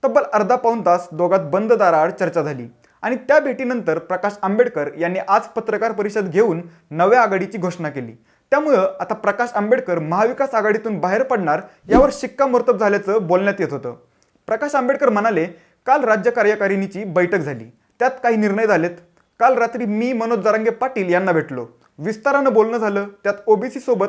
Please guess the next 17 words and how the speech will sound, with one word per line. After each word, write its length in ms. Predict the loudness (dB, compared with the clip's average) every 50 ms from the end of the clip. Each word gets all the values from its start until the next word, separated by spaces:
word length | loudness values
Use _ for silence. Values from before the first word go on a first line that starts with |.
| -4 -4 0
आघाडीचा 420 | 0 2 2 2 0 0 -2 -2 -2
निर्णय 320 | -2 -2 -2 -2 -4 -2
घेण्यात 260 | -2 -2 -2 -2 -2
आला. 160 | -2 -6 -6 -8 -12 _ _ _ _ _ _ _ _ _ _ _ -6
मुस्लिम 440 | -4 -4 -4 -4 -4 -4 -2 -2 0
जैन 180 | 0 0 0 0
समाजाला 380 | -4 -4 -4 0 0 2 0
उमेदवारी 380 | 2 0 0 0 0 2 2 2
देण्याचा 340 | 2 0 -2 -2 -2 -2 -2
निर्णय 320 | -2 -2 -2 -2 -2 -2
झाला. 260 | 0 0 0 -2 -2 -4 -10 _ _ _ _ _ -4
जास्तीत 280 | -4 -4 -2 -2 -6 -6 -2 -2
जास्त 260 | -2 -4 -2 -4 -4
उमेदवार 400 | -2 0 0 2 4 2 2 2 -2 -2
गरीब 220 | -2 -2 0 2 2
वर्गातील 360 | 2 2 0 -2 -2 -2 -4
असतील. 300 | -4 -4 -6 -8 -8